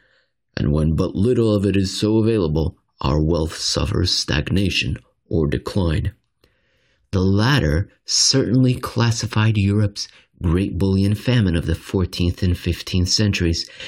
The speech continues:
and also the small waves of monetary innovations, money of account or ledger money, which attempted to restore some currency elasticity in the absence of precious metals, silver too.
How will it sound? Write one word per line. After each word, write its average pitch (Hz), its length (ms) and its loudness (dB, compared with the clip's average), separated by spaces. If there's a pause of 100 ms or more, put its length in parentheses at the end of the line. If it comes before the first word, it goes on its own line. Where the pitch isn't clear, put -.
(200)
and 107 240 2
also 107 520 2 (260)
the 147 100 0
small 107 680 2
waves 95 380 0
of 82 120 -4
monetary 95 840 2
innovations, 107 640 0 (300)
money 80 260 0
of 73 100 0
account 113 520 0 (300)
or 76 80 -4
ledger 73 300 0
money, 98 380 0 (520)
which - 220 -2
attempted 131 800 -2 (220)
to - 160 -2
restore 101 520 0
some 71 340 -2
currency - 640 0
elasticity 101 1080 0 (260)
in 87 140 0
the 85 220 0
absence 107 580 -2
of - 240 -4
precious - 420 0
metals, 110 520 -2 (320)
silver 87 480 2
too. 104 380 -2